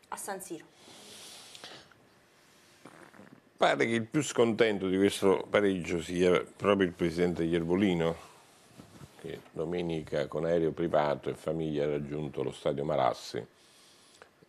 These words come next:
Speaker 2: per assistere alla partita. E devo dire che, leggendo e vedendo, molti hanno visto, diciamo, un bicchiere mezzo vuoto.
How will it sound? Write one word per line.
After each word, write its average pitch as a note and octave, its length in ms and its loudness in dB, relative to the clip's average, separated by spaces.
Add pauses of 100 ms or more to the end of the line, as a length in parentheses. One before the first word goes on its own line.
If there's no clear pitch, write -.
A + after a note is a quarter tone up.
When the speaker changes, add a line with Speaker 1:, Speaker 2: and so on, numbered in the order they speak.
(160)
Speaker 2:
per D#2 160 -2
assistere C#2 560 -4
alla B1+ 160 -4
partita. - 540 -12 (1080)
E - 200 2
devo C3 260 4
dire G#2+ 360 4
che, G2+ 400 2 (1160)
leggendo F#2 720 4
e E2 60 4
vedendo, E2+ 800 2 (960)
molti G2+ 400 4
hanno F#2+ 160 4
visto, E2+ 760 -2 (300)
diciamo, E2 520 -2
un F#2+ 160 -4
bicchiere D2+ 420 -2
mezzo C#2+ 580 -6 (440)
vuoto. - 360 -10